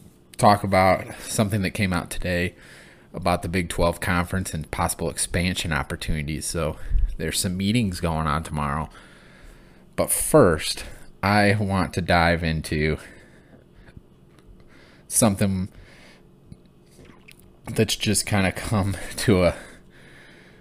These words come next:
to a, to a head here. But let's, let's talk a little bit about Bishop Sycamore.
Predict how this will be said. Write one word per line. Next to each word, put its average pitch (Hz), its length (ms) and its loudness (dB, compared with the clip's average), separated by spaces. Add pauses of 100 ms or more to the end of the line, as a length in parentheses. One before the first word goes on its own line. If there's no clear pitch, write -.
(380)
to 113 280 6
a, 92 300 6 (800)
to 101 160 6
a 90 60 8
head 92 260 8
here. 90 320 6 (720)
But - 440 -6
let's, 135 280 2
let's 180 260 2
talk - 380 6
a 101 40 4
little 95 220 4
bit 90 180 2
about 80 320 2
Bishop 87 360 0
Sycamore. 71 720 -2